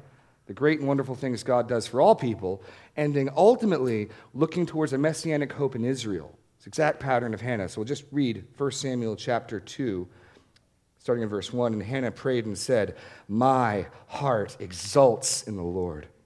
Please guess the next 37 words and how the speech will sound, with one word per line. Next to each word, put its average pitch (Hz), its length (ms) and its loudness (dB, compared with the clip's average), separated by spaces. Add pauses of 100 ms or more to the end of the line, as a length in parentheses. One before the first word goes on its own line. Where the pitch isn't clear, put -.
(500)
My 143 240 4
strength 143 640 -2
is 110 100 -6
exalted 120 560 2
in 113 80 -2
the 110 80 2
Lord. 110 240 2
My 131 140 2
mouth 127 580 2
derides 117 640 2
my 104 120 -2
enemies 117 520 -2
because 101 380 -6 (320)
I 139 180 6
rejoice 113 840 2
in 104 100 -4
your 107 200 0
salvation. 95 760 -2 (840)
There 202 200 8
is 151 160 4
none 160 300 8
holy 147 420 8
like 123 200 4
the 131 80 2
Lord. 139 280 6
There 202 140 8
is 165 100 0 (240)
none 165 320 6
beside 226 640 2
you. 117 140 0
There 160 140 2
is 185 120 2
no 165 140 4
rock 151 640 6
like 127 180 4
our 113 140 2
God." 110 760 4